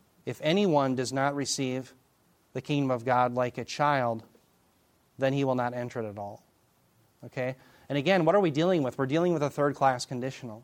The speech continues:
This is the way the world is. If anyone does not receive the kingdom like a child, it's a gift, not of works, then they won't enter.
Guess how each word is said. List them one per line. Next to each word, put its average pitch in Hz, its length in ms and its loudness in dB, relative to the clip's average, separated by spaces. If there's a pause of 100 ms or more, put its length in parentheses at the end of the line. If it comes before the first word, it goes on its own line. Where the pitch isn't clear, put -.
This 143 160 -8
is 170 100 -6
the 165 60 -2
way 165 140 2
the 143 80 0
world 131 280 2
is. 123 320 -10 (720)
If 117 140 -6
anyone 147 260 2
does 170 140 0
not 165 160 2
receive 156 320 -2
the 147 60 -4
kingdom 143 300 -2
like 135 160 -2
a 165 60 -6
child, 123 300 -2
it's 120 140 -10
a - 20 -16
gift, 151 420 -2 (840)
not 117 140 -4
of 135 100 -8
works, 143 440 -2 (640)
then 127 120 0
they 131 80 -2
won't 117 200 -4
enter. 107 300 -16